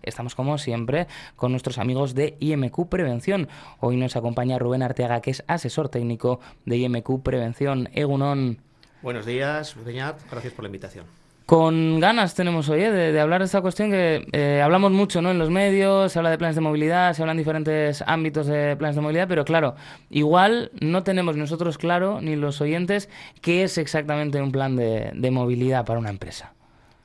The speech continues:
Speaker 2: Bueno, eh, la verdad es que la movilidad es un concepto muy amplio. Además, eh, depende mucho de los contextos en los cuales nos,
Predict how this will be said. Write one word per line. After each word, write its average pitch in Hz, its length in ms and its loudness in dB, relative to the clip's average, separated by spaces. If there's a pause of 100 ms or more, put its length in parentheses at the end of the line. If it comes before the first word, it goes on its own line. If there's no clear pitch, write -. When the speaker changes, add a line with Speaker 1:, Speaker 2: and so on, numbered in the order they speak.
Speaker 2:
Bueno, 101 420 -10
eh, 110 540 -10
la 107 100 -10
verdad 127 260 -8
es 147 140 -8
que - 100 -10
la 147 80 -4
movilidad 123 440 -6
es 131 80 -10
un 123 100 -8
concepto 123 680 -4
muy 113 240 -4
amplio. 98 460 -4
Además, 104 340 -10
eh, 104 300 -10
depende 113 300 -6
mucho 117 260 -4
de 113 60 -2
los 107 160 -6
contextos 113 560 -8
en 113 80 -6
los 110 100 -10
cuales 113 300 -6
nos, 110 360 -10